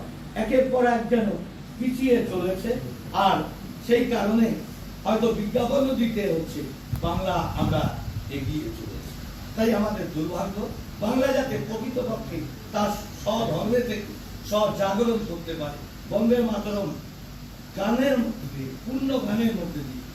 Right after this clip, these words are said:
এখন বন্দে মাতরম পূর্ণ আর গাওয়া হয় না।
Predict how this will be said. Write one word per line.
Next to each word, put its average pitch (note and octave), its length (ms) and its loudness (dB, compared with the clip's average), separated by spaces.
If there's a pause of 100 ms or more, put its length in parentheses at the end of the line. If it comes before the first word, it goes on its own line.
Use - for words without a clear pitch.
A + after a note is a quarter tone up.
(160)
এখন A3 400 0
বন্দে A#3+ 300 4
মাতরম G#3 400 0 (520)
পূর্ণ A#3 440 4 (420)
আর F3 300 0
গাওয়া - 260 4
হয় C3+ 240 0
না। A#2 100 -6